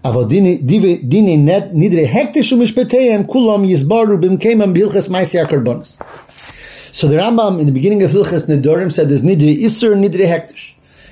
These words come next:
And nidre isur is here, and nidre hektish is in ma'aseh hakarbonos. So that's Nedarim. Then he goes off to Nazirus and Erchin V'charomin.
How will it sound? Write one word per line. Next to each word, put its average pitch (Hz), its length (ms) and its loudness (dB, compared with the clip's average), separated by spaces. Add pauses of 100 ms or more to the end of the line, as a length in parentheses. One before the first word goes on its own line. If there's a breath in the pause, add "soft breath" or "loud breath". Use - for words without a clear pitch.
And 139 220 2
nidre 180 380 2
isur 156 520 0
is 113 160 -12
here, 156 440 -2 (340 soft breath)
and 147 140 0
nidre 226 220 0
hektish 285 420 -2
is 226 100 0
in 226 80 2
ma'aseh 220 340 -2
hakarbonos. 170 560 -4 (1080 loud breath)
So - 180 -4
that's 226 280 -2
Nedarim. 233 460 0 (100)
Then 151 220 -2
he 214 80 2
goes 180 240 0
off 175 140 -2
to 170 100 -2
Nazirus 147 680 2
and 165 140 0
Erchin 185 300 -2
V'charomin. 135 500 -2